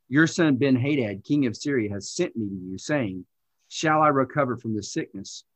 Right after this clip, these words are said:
And Elisha said to him, "Go say to him, 'You shall certainly recover. But the Lord has shown me that he shall certainly die.'"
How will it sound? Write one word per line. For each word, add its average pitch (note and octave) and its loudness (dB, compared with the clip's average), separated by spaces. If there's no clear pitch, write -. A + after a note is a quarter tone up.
And B2 -2
Elisha F3 0
said G#3 0
to B2 2
him, E2 -8
"Go E3 4
say F#3 4
to C#3 2
him, E2+ -6
'You D3+ -2
shall G#2 -4
certainly A#2+ 0
recover. G#2+ -4
But B2 -4
the B2 2
Lord E3 4
has G3 0
shown G3 2
me G#2+ 2
that G2+ -6
he B2+ 2
shall A2 -8
certainly F2+ -4
die.'" F#2+ -6